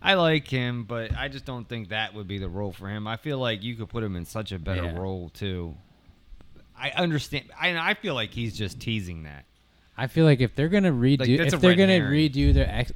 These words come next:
Speaker 2: the X-Men, in my opinion, they should just keep James McAvoy and
Speaker 1: Right.
Speaker 2: Michael Fassbender, at
Speaker 1: And
Speaker 2: least
Speaker 1: then,
Speaker 2: just those two
Speaker 1: and then
Speaker 2: characters.
Speaker 1: work new
Speaker 2: And then,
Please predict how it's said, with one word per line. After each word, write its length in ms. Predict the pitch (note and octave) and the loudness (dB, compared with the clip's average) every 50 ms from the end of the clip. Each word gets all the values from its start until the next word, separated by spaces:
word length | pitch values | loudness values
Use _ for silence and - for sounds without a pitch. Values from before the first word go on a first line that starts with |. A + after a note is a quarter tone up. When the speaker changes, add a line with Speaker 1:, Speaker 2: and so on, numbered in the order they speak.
| - | -6
Speaker 2:
the 100 | - G#2 | -6 -2
X-Men, 500 | G#2+ B2+ B2 - - C#3+ D3 D#3 D#3+ D#3 - - - - - - | -2 -2 -2 0 4 6 6 6 6 2 -2 -6 -12 -12 -10 -4
in 120 | A2 G#2 G2+ | -2 0 2
my 180 | G#2+ A2+ A#2+ C3 | 4 6 8 8
opinion, 400 | C#3 B2+ - D3 D3+ D3+ C#3+ A#2+ | 8 6 4 2 4 4 4 4
they 100 | A2 A2+ | 2 2
should 220 | - - B2+ G#2 | 2 0 0 0
just 220 | F#2+ G2+ - - | 0 -2 -4 -4
keep 280 | - - B2+ C3 B2+ - _ - _ _ _ - _ - | 0 2 2 2 2 0 _ -18 _ _ _ -20 _ -2
James 320 | - A2+ A#2 C3+ C#3+ B2 | 0 4 4 4 4 4
McAvoy 640 | - C#3+ C3 B2+ A#2+ C3 A#2 A#2 B2 B2 B2 A#2+ | 4 2 2 4 2 2 2 4 6 6 6 4
and 80 | A2+ G#2 | 4 2
Speaker 1:
Right. 80 | G#2+ G#2+ | 2 2
Speaker 2:
Michael 220 | A2+ - - C#3+ | 2 2 2 2
Fassbender, 680 | - - C3 A#2 A2+ - - - G2 G2 G2 G2+ G2+ G#2 - | 4 4 4 4 2 0 0 -2 -2 0 0 0 -2 -2 -4
at 100 | A2 G#2+ | -4 -2
Speaker 1:
And 60 | G#2+ | 2
Speaker 2:
least 180 | B2+ C#3 C3 A2+ | 2 2 2 2
Speaker 1:
then, 100 | A2+ G#2 | 2 4
Speaker 2:
just 280 | C#3+ C#3+ C#3 - - | 6 6 6 4 4
those 260 | C#3+ D3 D#3 D#3 D3 | 6 8 10 10 8
two 140 | - - D3 | 8 6 4
Speaker 1:
and 80 | C#3 - | 6 6
then 200 | - B2+ A#2+ D3+ | 4 2 4 4
Speaker 2:
characters. 220 | D3+ C#3+ C#3+ C3+ B2 | 4 2 2 2 2
Speaker 1:
work 260 | C3+ C#3+ C#3+ - - | 0 -2 -2 -4 -6
new 220 | C3+ C#3 D3 D3 C#3 | -4 -4 -2 -2 0
Speaker 2:
And 60 | C3+ B2 | 2 4
then, 140 | B2+ C3 | 4 6